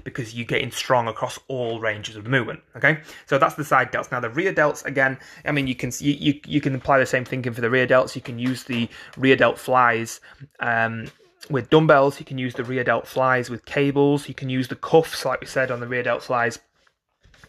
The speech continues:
Um, uh, uh, you know, standing, standing variation that I've done sometimes. Not quite, not quite as effective, I don't think, as the side raise variation, but still pretty good. Um, and then there's another, there's another movement that I find is probably, th-, this is my, probably my favourite for the rear delts is,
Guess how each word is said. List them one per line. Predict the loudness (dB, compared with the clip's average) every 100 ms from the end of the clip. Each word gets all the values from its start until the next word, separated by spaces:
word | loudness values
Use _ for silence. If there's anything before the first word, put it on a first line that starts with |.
| -10 0
Um, | 4 6 4 0 -12 -20 -18 -18 -6
uh, | -2 2 2 0 -2
uh, | 0 2 0 -4 -6 -8 -10
you | -4
know, | -2 -2
standing, | 0 0 2 2 0 0 -8
standing | -2 0 2 4
variation | 4 4 2 0 0
that | -2
I've | 0
done | -4
sometimes. | -4 -6 -2 -2 0
Not | -4 -2
quite, | 6 6 6 0
not | -2
quite | 0 4 4 4
as | 0
effective, | -2 -2 -2 -2 0
I |
don't | 0 -2
think, | -8 -6
as | -6
the | -8
side | -4 0 2 4
raise | 2 2
variation, | 2 4 2 2
but | -4 -2
still | 0 0
pretty | 0 0
good. | 0 -2 -2 -8 -12 -10 2
Um, | 4 6 4
and | 2
then | 2
there's | 0
another, | 0 6 8 6
there's | 2
another | -2 0
movement | 0 0 0 -2
that | -2
I | -2
find | 0 -2
is | -4
probably, | -6 -2 -2
th-, | -2 -4 -4
this | -4
is | -2
my, | 0
probably | 0 0
my | 0
favourite | 2 2 2 -4
for | -2
the | -4 0
rear | 0
delts | 2 0 0
is, | -8